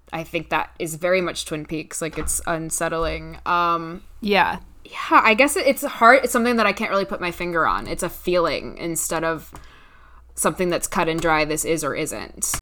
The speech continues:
Speaker 2: Totally, totally. That's something that we've actually, we've brought up a lot. Like, a lot of people who have come on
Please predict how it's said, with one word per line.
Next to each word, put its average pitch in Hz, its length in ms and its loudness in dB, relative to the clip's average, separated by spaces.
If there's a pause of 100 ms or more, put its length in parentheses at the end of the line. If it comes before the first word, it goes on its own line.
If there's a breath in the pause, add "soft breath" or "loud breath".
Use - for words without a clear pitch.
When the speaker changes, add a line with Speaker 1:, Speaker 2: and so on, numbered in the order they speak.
Speaker 2:
Totally, 190 560 6
totally. 196 400 2
That's 196 280 4
something 247 440 4
that 185 280 4
we've 190 220 0
actually, 185 480 2
we've 185 240 0
brought 185 180 8
up 180 140 2
a 175 40 2
lot. 165 380 6
Like, 185 200 0
a 190 60 2
lot 190 220 10
of 196 100 -2
people 190 360 2
who 190 60 2
have 185 160 0
come 190 180 0
on 175 400 2